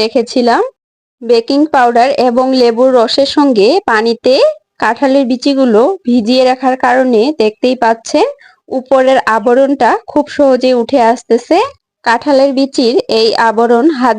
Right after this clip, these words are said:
দিয়ে তুলতে অনেক সময় লাগবে, সেজন্য একটা প্লাস্টিকের বোতল নিয়েছি। এখন যেটা করব,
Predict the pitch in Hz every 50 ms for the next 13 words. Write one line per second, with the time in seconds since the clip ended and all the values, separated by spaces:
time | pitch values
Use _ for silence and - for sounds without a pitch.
0 | 214 214 254 254 262 262 - 269 285 277 - 294 320 - - 226 247 254 247 240
1 | - - 302 247 240 240 240 240 240 233 226 220 226 262 403 440 - - 277 262
2 | 262 269 254 254 247 247 247 - 262 262 262 277 240 226 233 - - 277 262 -
3 | 240 233 226 208 220 226 220 - 233 233 247 240 240 233 226 220 - - 370 403
4 | 494 554 539 _ _ _ _ _ _ _ _ _ - 247 240 240 302 277 277 277
5 | 285 269 269 269 269 - 269 247 220 185